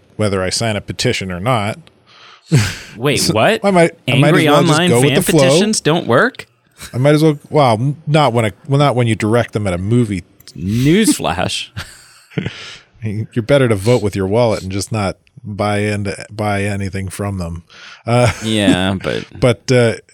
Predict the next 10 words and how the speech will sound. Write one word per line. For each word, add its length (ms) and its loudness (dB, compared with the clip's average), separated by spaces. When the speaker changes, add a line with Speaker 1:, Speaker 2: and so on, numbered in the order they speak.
Speaker 1:
e-, 140 -8
even 320 0
then, 320 -2
they're 100 -4
gonna 260 -6
make 400 -6
their 400 -2
stuff 420 -6
whether 260 -4
it's 160 -8